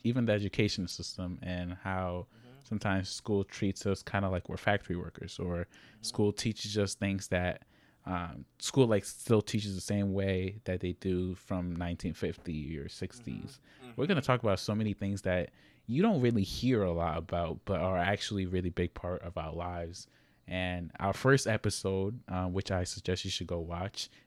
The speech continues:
Speaker 1: is about, um, strict parenting. It's strict parenting, an effective method. So, um, yeah, I, I hope you guys enjoyed this intro. Um, Emmanuel, you have anything to add?
Speaker 2: Um, just if you don't agree with our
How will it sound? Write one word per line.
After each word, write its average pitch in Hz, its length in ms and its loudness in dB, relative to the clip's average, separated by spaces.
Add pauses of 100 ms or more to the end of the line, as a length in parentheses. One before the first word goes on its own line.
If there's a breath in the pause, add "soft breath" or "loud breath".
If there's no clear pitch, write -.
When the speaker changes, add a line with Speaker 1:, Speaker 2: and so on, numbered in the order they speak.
Speaker 1:
is 90 120 -8
about, 90 420 2 (120)
um, 90 240 -2
strict - 300 -2
parenting. 107 600 -2 (480 soft breath)
It's 98 140 0
strict - 300 0
parenting, 95 420 -4
an 90 60 -6
effective 87 580 -8
method. - 380 -8 (300)
So, 90 440 -8
um, 90 400 -8 (720 loud breath)
yeah, 101 460 -2
I, 104 420 2
I - 20 8
hope 117 280 4
you 110 60 -2
guys 101 320 2
enjoyed 98 440 2
this 95 200 -4
intro. 131 500 -2 (200)
Um, 101 300 -4
Emmanuel, 104 480 -4
you 110 80 -2
have 107 100 -2
anything 110 360 -4
to 117 140 -6
add? 127 160 -4 (800 soft breath)
Speaker 2:
Um, 131 320 -8
just 156 180 -12 (1040 soft breath)
if 143 160 -12
you 156 80 -12
don't 156 240 -8
agree 139 120 -12
with 131 160 -12
our 113 120 -10